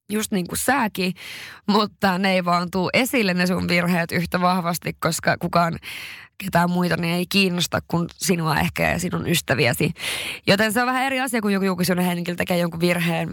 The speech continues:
Varmasti tekee yhtä paljon virheitä kuin ihan normaali joku Pertti tai Mirja Nurmijärveltä, mutta se ei vaan, sitä ei vaan tuoda esille yhtä paljon. Ja niin.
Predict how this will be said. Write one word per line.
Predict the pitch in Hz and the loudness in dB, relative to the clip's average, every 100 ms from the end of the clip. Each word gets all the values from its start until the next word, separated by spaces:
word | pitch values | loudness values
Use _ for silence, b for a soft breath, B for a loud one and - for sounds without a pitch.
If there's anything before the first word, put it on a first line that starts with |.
| - 190 | -4 0
Varmasti | 185 180 185 190 | 0 -2 -6 -4
tekee | 185 170 | 0 0
yhtä | 185 - | 0 0
paljon | 180 175 | 0 2
virheitä | 180 175 - | 0 2 0
kuin | 123 | 0
ihan | 175 180 | 2 2
normaali | 180 180 170 170 | 2 2 0 0
joku | 175 175 175 B B B B - | 0 0 -2 B B B B 0
Pertti | 180 - 180 | 0 0 0
tai | 175 180 | 2 4
Mirja | 185 180 | 2 2
Nurmijärveltä, | 185 185 180 175 170 175 175 | 2 2 0 -4 -4 -2 -2
mutta | 170 - 170 - _ - | -4 0 -2 -2 _ -2
se | 160 | 0
ei | 165 | 2
vaan, | 165 170 165 - - | 2 0 0 -6 -12
sitä | - 170 | -2 0
ei | 170 | 2
vaan | 170 | 0
tuoda | - - | 0 0
esille | - - 60 - - _ - - | 0 -2 -2 -4 -6 _ -12 -10
yhtä | - - | -6 -4
paljon. | - - 180 _ _ _ _ - 208 | -2 -2 -6 _ _ _ _ -4 0
Ja | 208 - 208 _ _ _ _ _ - | 0 -2 -6 _ _ _ _ _ -4
niin. | - | -4